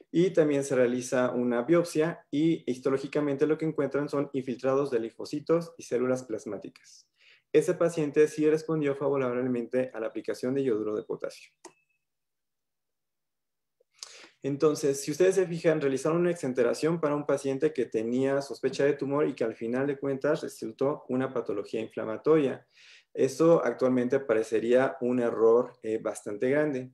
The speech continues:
Sin embargo, tenemos que ubicarnos en cuál era el contexto de la medicina en el año de mil novecientos cinco. Tenemos que recordar que para el año de mil ochocientos noventa y cinco, o sea, diez años antes,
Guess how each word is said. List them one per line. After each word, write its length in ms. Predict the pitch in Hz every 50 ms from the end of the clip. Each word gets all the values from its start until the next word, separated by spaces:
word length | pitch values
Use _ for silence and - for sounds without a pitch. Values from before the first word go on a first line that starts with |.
| _ _ _
Sin 300 | _ - - 156 175 185
embargo, 360 | 190 175 165 156 151 156 156
tenemos 540 | 156 143 139 139 139 139 139 143 143 139 -
que 100 | - 156
ubicarnos 520 | 151 151 139 - 135 117 123 127 127 127
en 140 | 117 127 127
cuál 200 | 127 151 156 165
era 100 | 170 175
el 140 | 170 170 165
contexto 840 | - 117 107 107 - - - 127 120 127 - - - 143 160 170 - - - - _ _ _
de 140 | - 120 113
la 100 | 113 110
medicina 520 | 113 110 107 107 - 131 135 143 147 -
en 100 | 110 110
el 120 | 110 107 110
año 160 | 110 117 113
de 80 | 110 104
mil 160 | 104 104 101
novecientos 500 | 101 104 104 - 101 98 95 104 104 -
cinco. 480 | - 151 160 147 - 107 101 - - _ _ _ - _ _ _
Tenemos 340 | - 104 113 117 120 127 127
que 120 | - 131
recordar 520 | 135 135 135 - 151 143 135 131 135 - -
que 120 | - -
para 240 | - - 110 107 104
el 60 | 107
año 180 | 117 123 131 131
de 140 | 123 120 120
mil 160 | 127 131 135
ochocientos 440 | 139 135 123 113 131 127 123 123 120
noventa 280 | 113 107 107 101 110
y 40 | 104
cinco, 400 | - 131 135 135 - 135 135 - -
o 40 | -
sea, 200 | - 110 104 101
diez 280 | 110 117 131 127 -
años 300 | 139 135 143 147 139 -
antes, 480 | 156 151 151 143 151 156 180 175 -